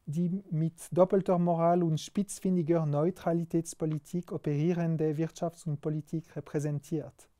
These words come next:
Doch, indem diese Problematik auf einige wenige Personen projiziert wird, hat sich ein dichter Schleier gebildet, der es anderen,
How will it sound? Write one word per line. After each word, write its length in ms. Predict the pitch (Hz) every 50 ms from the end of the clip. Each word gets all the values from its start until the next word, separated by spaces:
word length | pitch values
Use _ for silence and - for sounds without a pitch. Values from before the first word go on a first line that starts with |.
| _ _
Doch, 400 | - 151 180 240 254 - - - - - - - - - _ _ _ _ _ -
indem 480 | 190 208 202 185 208 214 220 220 208
diese 240 | 180 196 180 185 180
Problematik 640 | - - - 180 190 190 190 190 185 - 180 - -
auf 180 | 156 147 -
einige 480 | 180 175 175 185 196 185 160 165 147 139
wenige 380 | 175 190 214 226 214 170 190 180
Personen 680 | - 175 160 - - 190 185 185 180 170 156 147 127 -
projiziert 840 | _ - - 151 139 160 156 - - - - 180 202 196 196 - 143
wird, 360 | 131 139 156 185 196 - - _ _ _ _ _
hat 180 | - 156 147
sich 260 | 151 180 208 196 - -
ein 200 | 165 156 143 143
dichter 360 | 202 208 - - - 196 175
Schleier 480 | - - - 185 170 170 170 170 165
gebildet, 680 | 151 - 143 131 127 156 160 165 156 151 160 170 - - _ _ - _ _ _ _ -
der 140 | 156 147 151
es 120 | 151 -
anderen, 680 | - - 147 160 175 165 165 156 160 160 170 196 196